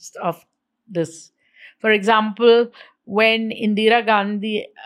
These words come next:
announced that she was holding elections in nineteen seventy-seven, much before all your audience <laughs> would remember. But, you know, the censorship was still there, so you shouldn't write. But I'm very proud of the Indian Express newspaper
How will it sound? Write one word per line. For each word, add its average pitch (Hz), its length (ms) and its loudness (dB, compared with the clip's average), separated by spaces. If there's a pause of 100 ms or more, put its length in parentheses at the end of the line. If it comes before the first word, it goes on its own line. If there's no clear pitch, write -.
announced 202 460 -2
that 202 140 -4
she 214 80 -6
was 190 160 -6
holding 180 400 -8
elections 170 520 -8
in 170 120 -10
nineteen 160 320 -14
seventy-seven, 151 1200 -10 (280)
much 165 300 -10
before 170 220 -10 (100)
all 160 40 -4
your 147 360 -10 (960)
audience 170 640 -2 (120)
<laughs> - 140 -14
would 165 360 -2
remember. 165 540 -6
But, 185 220 -2 (840)
you 226 180 2
know, 240 380 0 (500)
the 247 120 -12
censorship 240 580 0
was 226 120 2
still 240 280 0
there, 190 220 2
so - 140 -12
you 208 140 -6
shouldn't 233 480 -6
write. 185 380 -2 (100)
But 208 140 -4
I'm 208 160 -2
very 240 140 -2
proud 240 360 0
of 226 240 -6
the 214 140 -6
Indian 214 240 -4
Express 208 480 -6
newspaper 220 760 -4